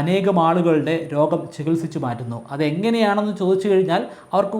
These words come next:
ഉത്തരം പറയാൻ സാധിക്കുന്നില്ല. അവർ പറയും, "അത് വളരെ കോംപ്ലിക്കേറ്റഡ് ആണ്, ഞങ്ങൾക്കത് പറഞ്ഞു തരാൻ പ്രയാസമുണ്ട്, നിങ്ങൾ പതിനഞ്ച് കൊല്ലമോ ഇരുപത് കൊല്ലമോ ഒക്കെ അതിനുവേണ്ടി പഠിക്കേണ്ടതായിട്ടുണ്ടെന്ന്"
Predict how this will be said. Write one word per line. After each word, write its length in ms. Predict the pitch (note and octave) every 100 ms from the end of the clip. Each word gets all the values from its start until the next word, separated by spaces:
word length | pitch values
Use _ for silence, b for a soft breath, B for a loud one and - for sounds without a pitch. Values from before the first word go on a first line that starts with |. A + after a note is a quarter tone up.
| F#3+
ഉത്തരം 280 | G#3 A#3 G3
പറയാൻ 220 | F3+ F3+
സാധിക്കുന്നില്ല. 480 | D#3+ D3+ D3+ C#3 B2 D#3+
അവർ 100 | F#3 F3+
പറയും, 260 | F3+ F#3 B B B
"അത് 160 | F3 G3+ F#3+ F3+
വളരെ 220 | E3 F3 F#3
കോംപ്ലിക്കേറ്റഡ് 640 | E3+ F3+ F#3+ F#3 F#3 F3+ D3+
ആണ്, 100 | E3 A#3
ഞങ്ങൾക്കത് 360 | D#3+ E3 E3+ D#3+ E3
പറഞ്ഞു 240 | D3+ F3+ F#3
തരാൻ 200 | D#3+ D#3+ F3 D#3+
പ്രയാസമുണ്ട്, 640 | E3 F3+ F3+ D3 A#2+ C#3+ D3
നിങ്ങൾ 160 | D3+ D#3+
പതിനഞ്ച് 360 | D#3+ D#3+ E3 E3
കൊല്ലമോ 320 | D#3 D3 D#3 F#3+
ഇരുപത് 240 | F3+ F3 F3
കൊല്ലമോ 280 | F3 F3 F3 E3
ഒക്കെ 200 | - F3 D#3+
അതിനുവേണ്ടി 440 | D3+ F3+ D#3 C3 - B B B
പഠിക്കേണ്ടതായിട്ടുണ്ടെന്ന്" 1000 | F3+ E3+ F3+ F#3 F3+ F3 F3 D#3+ E3 D3+